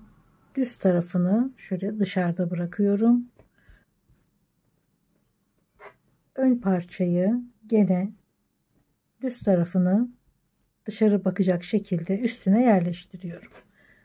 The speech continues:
Bu şekilde omuzları hemen küçük bir dikişle ince ince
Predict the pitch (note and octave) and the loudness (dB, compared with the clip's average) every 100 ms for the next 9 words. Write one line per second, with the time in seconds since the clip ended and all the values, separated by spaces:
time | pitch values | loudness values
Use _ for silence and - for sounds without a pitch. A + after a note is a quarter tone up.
0 | _ _ _ _ _ _ _ _ _ _ | _ _ _ _ _ _ _ _ _ _
1 | _ _ _ _ _ _ _ _ _ - | _ _ _ _ _ _ _ _ _ -8
2 | A#3 G3 F3+ E3+ F3+ G3 G#3+ _ _ _ | -6 -4 -8 -6 -6 -6 -10 _ _ _
3 | _ _ _ _ _ _ _ _ _ - | _ _ _ _ _ _ _ _ _ -2
4 | G#3+ G3+ F3+ F3 E3+ G3 G#3 B3 F#3+ F3+ | 2 2 2 -4 0 -2 2 4 4 2
5 | G3+ - - _ _ _ _ _ _ - | -8 -14 -20 _ _ _ _ _ _ -20
6 | - A3+ - F#3 F#3 A3+ G#3 F3 - F#3+ | -6 -6 -4 -6 -2 -4 -4 -8 -6 -4
7 | A#3 - _ _ _ _ _ _ C#4 A3 | -4 -10 _ _ _ _ _ _ 6 6
8 | G3 F3+ E3+ E3 F#3 | 6 2 0 0 -6